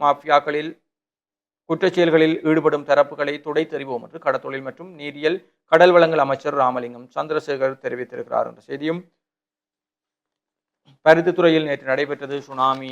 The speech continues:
ஒத்திகை என்ற புகைப்படம் தாங்கிய செய்திகளும் காணப்படுகிறது. அதேபோல பண்டிவிரிச்சான் துயிலும் இல்லத்தில் சிரமதான பணிகள் முன்னெடுப்பு என்ற செய்தியும், வடமாகாண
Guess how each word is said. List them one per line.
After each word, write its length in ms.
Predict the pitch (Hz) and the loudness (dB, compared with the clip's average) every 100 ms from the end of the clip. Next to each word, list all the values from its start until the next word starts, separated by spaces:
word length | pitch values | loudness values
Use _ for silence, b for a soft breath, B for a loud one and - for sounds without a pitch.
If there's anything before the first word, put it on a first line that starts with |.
| 123 | -8
ஒத்திகை 360 | 120 123 123 | -10 -10 -10
என்ற 180 | 117 113 | -10 -14
புகைப்படம் 480 | 113 127 127 127 123 | -12 -10 -10 -10 -8
தாங்கிய 280 | 117 113 110 | -8 -8 -14
செய்திகளும் 440 | 113 107 104 107 | -20 -20 -20 -14
காணப்படுகிறது. 580 | 117 110 - _ _ - | -12 -12 -14 _ _ -8
அதேபோல 340 | - 120 120 120 | -6 -4 -4 -4
பண்டிவிரிச்சான் 680 | 131 139 143 143 143 139 139 | -4 -6 -6 -8 -6 -6 -8
துயிலும் 280 | 135 135 135 | -14 -14 -10
இல்லத்தில் 360 | 131 139 151 151 | -10 -10 -18 -14
சிரமதான 440 | 127 123 120 120 117 | -10 -4 -4 -4 -8
பணிகள் 300 | 120 117 117 | -14 -16 -18
முன்னெடுப்பு 460 | 120 123 123 120 | -16 -10 -10 -10
என்ற 180 | 123 127 | -12 -12
செய்தியும், 360 | 123 143 156 202 _ _ _ _ | -12 -10 -10 -12 _ _ _ _
வடமாகாண 520 | 147 175 196 196 185 | 4 6 8 8 8